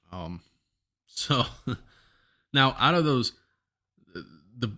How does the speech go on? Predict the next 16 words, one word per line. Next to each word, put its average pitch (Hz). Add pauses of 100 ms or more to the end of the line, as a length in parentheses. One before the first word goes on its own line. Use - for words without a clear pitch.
(240)
the 117
hundred 123
fifty 113
dollar 104
cards, 110
they, 110 (220)
she -
has 127
fifty -
thousand 127
of 135
these 139
cards 117
that 98
she's 101
gonna 92